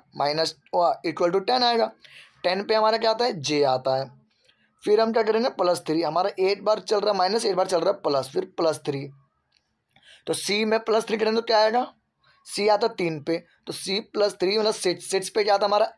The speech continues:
एफ। और फिर हम लास्ट में क्या करेंगे? माइनस थ्री। माइनस थ्री हमारा लास्ट में होगा, तो ए माइनस थ्री कितना होता है?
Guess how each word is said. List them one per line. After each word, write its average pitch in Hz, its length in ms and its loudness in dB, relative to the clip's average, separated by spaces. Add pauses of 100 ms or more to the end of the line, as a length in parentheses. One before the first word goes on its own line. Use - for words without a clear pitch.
एफ। 139 200 0 (440)
और 151 60 -2
फिर 214 160 0
हम 233 100 0
लास्ट 196 280 2
में 208 120 -2
क्या 214 140 2
करेंगे? 196 320 0
माइनस 143 480 0
थ्री। 143 280 -6 (640)
माइनस 175 280 -2
थ्री 208 100 0
हमारा 208 180 2
लास्ट 208 260 2
में 220 80 -2
होगा, 214 220 0 (440)
तो - 60 -20 (240)
ए 202 200 2
माइनस 196 340 0
थ्री 202 140 0
कितना 185 220 -4
होता 127 280 -2
है? 117 120 -10